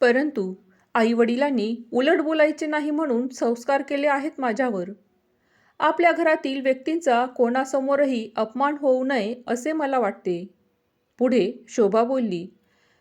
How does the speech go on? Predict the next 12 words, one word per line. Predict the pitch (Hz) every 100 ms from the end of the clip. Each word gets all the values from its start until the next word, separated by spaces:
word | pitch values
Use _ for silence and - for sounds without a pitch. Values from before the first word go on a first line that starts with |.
| -
"मी | 254 349
आणली | 330 302 294
आहे | 311 277 247
त्यागवृत्ती, | 254 254 254 254 240 240 185 180 - _ _ -
जी | 190 240 226 254
माझ्या | 233 302 226 254 214
माहेरच्या | 254 208 240 240 302 277
लोकांनी | 262 277 285 285
मला | 285 285 208 240 - _
सुरुवातीपासूनच | - 302 311 311 311 302 302 302 302 226 240
प्रात्यक्षिकासह | - 240 233 285 285 285 285 277 294 262 254
शिकवली. | 247 214 196 175 175